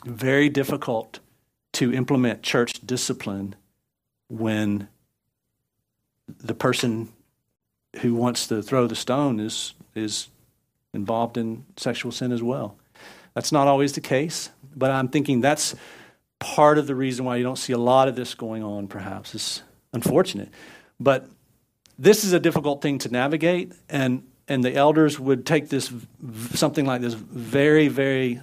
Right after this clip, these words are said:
seriously, as we should, and prayerfully before this type of action would be taken. But my point is, this is an example of glimpse of why ecclesia is important and church discipline is needed at times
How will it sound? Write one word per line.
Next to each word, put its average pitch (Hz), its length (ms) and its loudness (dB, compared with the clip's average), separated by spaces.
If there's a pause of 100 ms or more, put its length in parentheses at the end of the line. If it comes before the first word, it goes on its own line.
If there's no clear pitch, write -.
(140)
seriously, 131 560 0
as 110 160 -2
we 110 120 -2
should, 151 500 2 (420)
and 117 160 -6
prayerfully 117 640 -2 (640)
before 110 680 -2
this 117 220 -6
type 107 220 -4
of 104 100 -4
action 107 400 -6
would 98 120 -10
be 95 100 -10
taken. 107 400 -6
But 92 120 -6
my 131 160 2
point 117 380 -6
is, 98 240 -10 (280)
this 123 300 0
is 127 160 -2
an 123 100 0
example 113 520 -4
of 101 160 -10
glimpse 139 400 -2
of 101 360 -10
why 147 460 2
ecclesia 156 760 2
is 127 220 -2
important 139 600 0
and 113 180 -4
church 147 300 0
discipline 143 560 -2
is 117 180 -2
needed 135 400 2
at 117 200 -4
times 135 440 -2